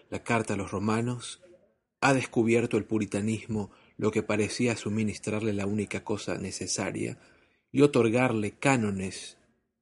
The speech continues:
de verdad absoluta y final.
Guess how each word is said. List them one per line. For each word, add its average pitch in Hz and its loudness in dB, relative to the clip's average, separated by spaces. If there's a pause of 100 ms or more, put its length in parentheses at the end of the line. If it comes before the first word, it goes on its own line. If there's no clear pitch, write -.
(120)
de 113 2
verdad 110 0
absoluta 107 -2 (340)
y 92 -2
final. - -6